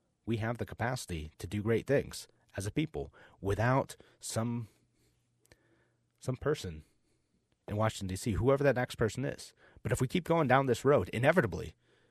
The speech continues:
we're gonna continue to give up more and more of our liberties to that central authority, to the executive branch,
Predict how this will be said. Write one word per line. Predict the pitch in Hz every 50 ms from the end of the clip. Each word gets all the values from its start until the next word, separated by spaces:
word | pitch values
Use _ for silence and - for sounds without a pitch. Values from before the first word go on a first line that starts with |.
| _ _ -
we're | 107 110
gonna | 127 123 113
continue | - - 113 104 - 151 156 147 123
to | 104
give | 98 107 113 101
up | 120 104 87
more | 95 104 113
and | 113 110
more | 107 107
of | 101 95
our | 95 95
liberties | 104 117 107 101 85 85 85 82 - - - - - -
to | - 160 156 131 101 92
that | 104 107 -
central | - - 107 98 - 107 92
authority, | 95 - - 123 113 - 69 - - _ _ _ -
to | - 147 135 110 101 92 - _ - _ _ -
the | 117 110
executive | 98 92 107 110 107 - - 90 -
branch, | - 127 127 - - - -